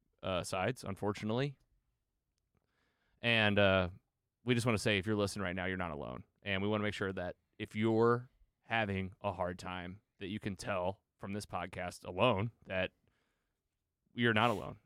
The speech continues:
And there's a lot of resources out there for you. We have one organization that we're really close with, local here in Saint Louis, called Team Jakey. And you can check them out. But, uh, you know, they refer us even to the A F S P dot org. That's the American Foundation for Suicide Prevention.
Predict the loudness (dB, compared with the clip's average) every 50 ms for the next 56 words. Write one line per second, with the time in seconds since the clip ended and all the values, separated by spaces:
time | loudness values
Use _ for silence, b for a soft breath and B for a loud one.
0 | _ -2 0 2 4 4 4 2 2 2 2 2 4 4 2 2 2 2 0 -2
1 | -2 -2 -4 -6 -4 -4 -2 -2 -2 -2 -2 -4 -4 -4 -4 -4 -4 -2 -4 -4
2 | -6 -4 -4 -2 -2 0 0 0 0 0 0 -2 -2 -2 -2 -2 0 0 0 0
3 | 0 -2 -2 -2 0 0 0 -2 -2 -2 0 0 0 0 -2 -2 -2 -2 -2 -2
4 | -4 -4 -4 -4 -4 -6 -6 -8 _ _ _ _ -20 -8 -6 -4 -4 -4 -4 -6
5 | -6 -4 -4 -4 -4 -4 -6 -6 -4 -4 -4 -4 -4 -4 -6 -6 -6 -6 -8 -8
6 | -8 _ _ _ _ _ _ _ _ _ _ _ _ -4 0 0 0 0 0 -2
7 | -4 -4 -4 -4 -2 0 2 2 4 4 4 2 2 0 0 0 0 0 0 2
8 | 2 2 2 0 0 0 2 2 2 0 0 -2 -2 0 2 2 0 0 -4 -6
9 | -6 -6 -6 -8 -8 -6 -6 -6 -6 -6 -6 -8 -8 -8 -2 0 2 4 4 4
10 | 4 2 0 -6 _ -4 -2 -2 -2 -2 -6 -8 -6 -6 -4 -4 -4 -4 -4 -4
11 | -6 _ _ -2 2 4 4 4 2 0 -4 -10 _ _ -8 -8 -6 -2 0 0
12 | 2 2 4 4 4 2 2 0 -2 0 0 0 0 2 0 -2 -2 -2 -4 -4
13 | -6 -6 -6 -8 -8 -6 -4 -2 -2 0 0 0 0 0 -4 -2 0 0 0 0
14 | 0 -2 -2 -2